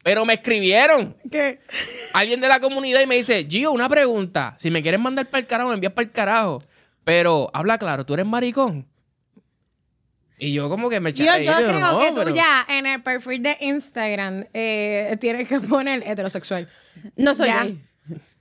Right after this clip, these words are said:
Speaker 1: No,
Speaker 2: Como
Speaker 1: ni
Speaker 2: que tú
Speaker 1: yo.
Speaker 2: sabes
Speaker 3: Me gustan
Speaker 2: que,
Speaker 3: las
Speaker 2: que
Speaker 3: mujeres.
Speaker 2: tú sabes que a los gays ponen el arco iris y whatever, pues, o los terrian, ponen un perrito o algo.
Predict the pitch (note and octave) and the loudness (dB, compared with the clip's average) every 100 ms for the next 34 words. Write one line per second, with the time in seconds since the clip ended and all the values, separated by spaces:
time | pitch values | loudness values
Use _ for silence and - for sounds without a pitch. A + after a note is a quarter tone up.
0 | - - D3 G#3 E4 F4+ F4 D#4 A4+ A4 | -18 -4 0 2 4 2 4 4 4 4
1 | G4+ F#4 F#4 G4 F#4 F#4+ G#4 G4 D#4 D4+ | 2 4 2 2 -4 -4 0 0 2 0
2 | E4 F#4 F#4 - F4+ E4 C#4 B3+ C#4+ C4+ | 0 2 0 0 0 0 0 -2 0 0
3 | C4 C4 C4 C#4+ B3 G3 - C4 F3 C4 | 0 0 2 2 2 -2 -8 -12 0 2
4 | C4 C4 C4+ C4+ D4+ D#4+ E4 C4 C4+ C4+ | 2 2 2 2 0 0 0 -2 -2 -2
5 | D4+ D#4 C#4 C#4+ C#4+ C#4 C4 | 0 0 0 0 2 2 2